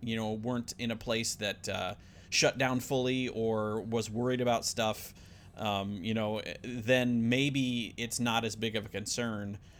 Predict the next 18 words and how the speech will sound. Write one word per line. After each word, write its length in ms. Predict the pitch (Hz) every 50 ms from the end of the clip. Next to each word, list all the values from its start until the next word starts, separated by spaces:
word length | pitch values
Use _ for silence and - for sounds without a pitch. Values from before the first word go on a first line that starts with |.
| - - -
And 160 | - 131 135 143
also, 280 | 147 185 - - 139 120
I 60 | 113
mean, 340 | 117 117 113 113 113 - - 113
there 120 | 127 127 110
are 100 | 127 127
spaces 460 | - - 135 123 120 - 113 101 101
that 120 | 110 87
just 340 | - 110 104 - - - -
don't 240 | 120 110 113 107 -
lend 220 | 101 107 110 117
themselves 380 | 117 113 110 - 95 95 95 -
to 100 | - 98
that, 240 | 98 92 92 90 -
so 140 | - 110
you 180 | 104 104 104 104
just 220 | 101 104 98 -
gotta 240 | - 104 98 98 95